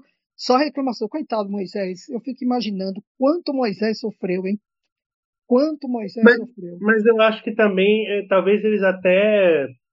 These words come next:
Speaker 2: a gente se acostuma com milagre, né? E eu fico pensando, será que na época, como o, é, é, talvez um desenvolvimento científico nem existisse,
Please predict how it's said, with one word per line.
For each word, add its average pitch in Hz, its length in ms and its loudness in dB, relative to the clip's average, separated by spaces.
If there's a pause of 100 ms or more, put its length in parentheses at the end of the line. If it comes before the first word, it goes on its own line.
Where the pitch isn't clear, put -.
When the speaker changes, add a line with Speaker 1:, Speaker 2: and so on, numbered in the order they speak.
(880)
Speaker 2:
a 170 80 6
gente 240 140 2
se 269 60 0
acostuma 247 560 0
com 196 100 0
milagre, 135 520 0
né? 147 200 -8 (540)
E 214 100 4
eu 233 60 -2
fico 262 140 -6
pensando, 196 420 0
será 190 340 0
que 208 160 -8
na 180 180 0
época, 160 600 -4 (160)
como 170 240 -2
o, 143 640 0 (480)
é, 139 60 -2
é, 131 380 0
talvez 147 340 4
um 139 260 0
desenvolvimento 147 720 2
científico - 680 -4
nem 147 180 6
existisse, 156 680 -4